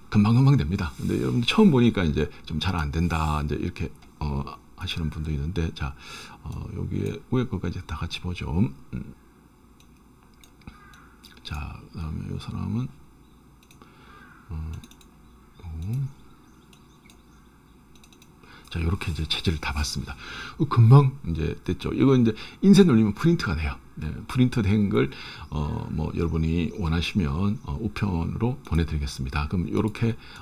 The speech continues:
어, 해서 나옵니다. 김순돌, 아까 그 님의 체질 설명. 뭐 당신은 이제 수체질, 그러니까 보통 한의원에서는 이제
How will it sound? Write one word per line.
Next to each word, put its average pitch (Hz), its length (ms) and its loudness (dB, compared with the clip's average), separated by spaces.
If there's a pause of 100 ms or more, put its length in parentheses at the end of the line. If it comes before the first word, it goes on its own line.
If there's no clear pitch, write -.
(100)
어, - 180 -10
해서 85 240 -4
나옵니다. 73 360 0
김순돌, 95 960 6
아까 82 560 -2 (440)
그 71 400 -2
님의 82 420 2
체질 98 300 0
설명. 65 380 -4 (420)
뭐 73 500 -4
당신은 92 840 2
이제 95 260 -2
수체질, 98 520 0 (100)
그러니까 95 240 0
보통 110 380 -2
한의원에서는 147 720 4
이제 76 160 2